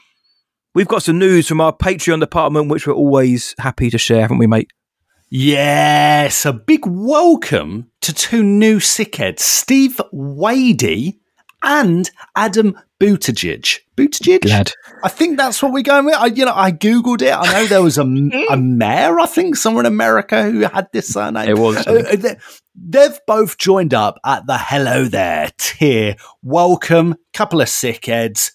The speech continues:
Speaker 2: Enjoy the extra content. Thank you so much. Means the world. Patreon dot com forward slash Star Wars Sessions if you wanna get involved in the extra content and, uh, and cheekiness and become a, an
Speaker 1: Oh.
Speaker 2: official sickhead. You know?
Speaker 1: Oh.
Speaker 2: Come on.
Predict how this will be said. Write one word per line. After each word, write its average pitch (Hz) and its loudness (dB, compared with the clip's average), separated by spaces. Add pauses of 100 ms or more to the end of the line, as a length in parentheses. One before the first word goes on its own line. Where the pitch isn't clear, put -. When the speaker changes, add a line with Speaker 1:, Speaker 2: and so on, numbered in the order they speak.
Speaker 2:
Enjoy 135 2
the 123 0
extra - -4
content. 117 -2
Thank 131 -6
you 117 0
so 110 0
much. 98 -2 (240)
Means 113 0
the 98 -4
world. 87 -2 (240)
Patreon 110 -2
dot 110 -4
com 113 -2
forward 110 -4
slash - -4 (180)
Star - -2
Wars 113 -2
Sessions 113 -4
if 135 -6
you 139 -2
wanna 123 0
get 120 -4
involved 123 -2
in 110 -2
the 110 -2
extra - -8
content 120 -2
and, 123 0
uh, 123 0 (320)
and 127 -6
cheekiness 113 -2
and 143 2
become 196 0
a, 151 0 (160)
an 143 0
Speaker 1:
Oh. 127 0
Speaker 2:
official 120 -2
sickhead. - -8 (540)
You 113 0
know? 123 2
Speaker 1:
Oh. 87 -6
Speaker 2:
Come - 0
on. - -4